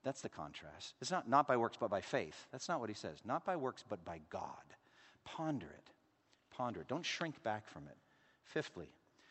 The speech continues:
focus in your daily conversation more than you ever have before on spiritual blessings in the heavenly realms. Talk about them with your friends.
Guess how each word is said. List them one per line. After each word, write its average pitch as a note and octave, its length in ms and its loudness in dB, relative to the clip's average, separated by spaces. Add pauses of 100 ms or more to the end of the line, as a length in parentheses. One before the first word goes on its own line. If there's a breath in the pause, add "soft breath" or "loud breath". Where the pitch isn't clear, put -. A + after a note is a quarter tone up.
(500 loud breath)
focus - 720 4
in D3+ 160 6
your C3+ 100 6
daily C3 460 2
conversation A2 880 0
more A#2 320 4
than C3+ 120 0
you A2 160 2
ever A2+ 160 4
have A2+ 240 4
before G2 420 0
on G#2 320 2 (180 loud breath)
spiritual D3 680 0
blessings A2 480 2
in G2 80 -4
the G2 60 -4
heavenly F#2 340 -2
realms. D#2+ 380 -6
Talk - 360 6
about A2 280 4
them F#2+ 120 -2
with F#2 160 -6
your F2 100 -8
friends. - 460 -10